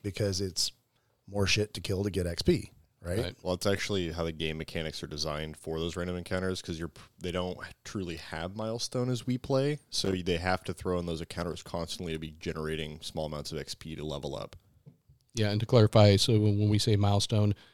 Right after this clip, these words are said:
Speaker 2: is we have, uh, certain places in the storyline, in the narrative, where when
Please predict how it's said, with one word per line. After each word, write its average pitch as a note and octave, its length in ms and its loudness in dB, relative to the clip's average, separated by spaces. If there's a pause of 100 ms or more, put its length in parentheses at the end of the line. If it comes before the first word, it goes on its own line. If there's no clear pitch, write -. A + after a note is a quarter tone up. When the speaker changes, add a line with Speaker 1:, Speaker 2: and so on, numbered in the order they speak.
(180)
Speaker 2:
is A2 180 0
we G#2+ 180 6
have, G2 420 2
uh, F2 180 0
certain G2+ 480 0 (440)
places G#2+ 480 2
in G2 420 2
the F#2 240 -4
storyline, F#2+ 840 -2 (360)
in G#2 80 -10
the G2+ 80 2
narrative, G2+ 520 4
where F#2 460 -2 (1160)
when G2 540 8